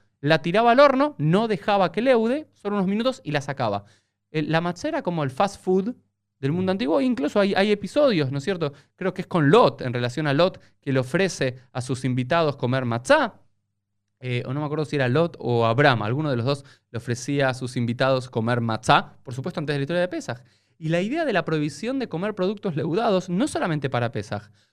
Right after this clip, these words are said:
Speaker 1: porque todos los sacrificios que se ofrecían en el templo de Jerusalén, que llevaban harinas, que se llaman sacrificios farináceos,
Speaker 2: Mm.
Speaker 1: palabra compleja,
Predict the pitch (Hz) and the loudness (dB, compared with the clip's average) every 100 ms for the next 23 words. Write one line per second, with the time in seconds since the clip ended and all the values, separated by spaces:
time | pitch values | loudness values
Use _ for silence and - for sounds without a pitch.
0 | _ 165 185 180 - 381 381 233 - 139 | _ -10 -10 -10 -6 -4 -4 -6 -8 -8
1 | 143 139 - 269 - 123 123 123 131 123 | -8 -8 -8 -8 -6 -8 -8 -8 -8 -6
2 | 123 - 220 170 107 101 _ _ 156 156 | -8 -8 -4 -2 -4 -8 _ _ -6 -4
3 | 147 143 208 190 151 131 123 127 151 170 | -2 -4 -4 -2 -2 -2 -6 -2 0 0
4 | 123 - _ _ - 120 123 151 170 160 | -4 -12 _ _ -12 -4 0 2 2 2
5 | 147 110 143 151 113 156 - _ _ 117 | 0 0 0 0 -2 -6 -12 _ _ -6
6 | 117 113 - - - 110 135 131 127 _ | -6 -6 -12 -16 -12 -8 -4 -6 -8 _
7 | 107 104 104 104 196 175 127 - _ _ | -8 -6 -8 -6 -4 -2 -2 -6 _ _
8 | - 110 101 104 104 107 117 151 240 233 | -20 -18 -14 -6 -4 -2 -2 -2 -2 0
9 | - 233 | 0 -4